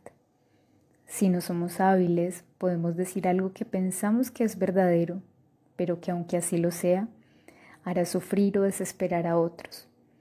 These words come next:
Solo porque hayamos observado o experimentado algo, no significa que debamos decirlo si va a hacer sufrir a otras personas.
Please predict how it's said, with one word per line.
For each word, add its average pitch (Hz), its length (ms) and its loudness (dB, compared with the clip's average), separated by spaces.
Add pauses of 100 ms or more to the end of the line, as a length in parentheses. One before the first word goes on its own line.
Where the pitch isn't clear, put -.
(580)
Solo 202 440 2
porque 226 260 -2
hayamos 175 420 -2
observado 170 800 0
o 170 80 0
experimentado 170 880 -2
algo, 180 460 0 (180)
no 196 240 2
significa 226 920 -4 (140)
que 185 140 -4
debamos 170 440 0
decirlo 196 640 -2 (240)
si - 220 -2
va 170 180 2
a 165 40 -2
hacer 175 260 -6
sufrir 175 440 -4
a 165 40 0
otras 175 260 -8
personas. - 800 -8